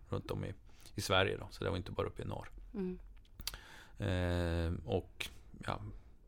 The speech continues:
Speaker 1: någonstans där så började väl, eh, S C B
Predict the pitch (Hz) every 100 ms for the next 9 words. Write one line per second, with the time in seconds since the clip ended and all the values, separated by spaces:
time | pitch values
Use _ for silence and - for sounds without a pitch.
0 | - - - - - 113 101 98 - 90
1 | 87 92 90 92 85 - - - - -
2 | - - - - - - - - - 101
3 | 90 87 87 92 85 90 85 85 85 82
4 | 82 - - - 50 50 - - - -
5 | 98 - 101 92 90 87